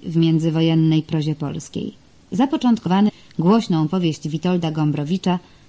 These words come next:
Ferdydurkę. Gombrowicz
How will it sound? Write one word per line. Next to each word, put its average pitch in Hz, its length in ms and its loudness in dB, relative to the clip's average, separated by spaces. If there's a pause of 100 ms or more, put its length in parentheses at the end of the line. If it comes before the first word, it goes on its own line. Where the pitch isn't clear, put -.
(140)
Ferdydurkę. 175 880 -2 (960)
Gombrowicz 254 640 2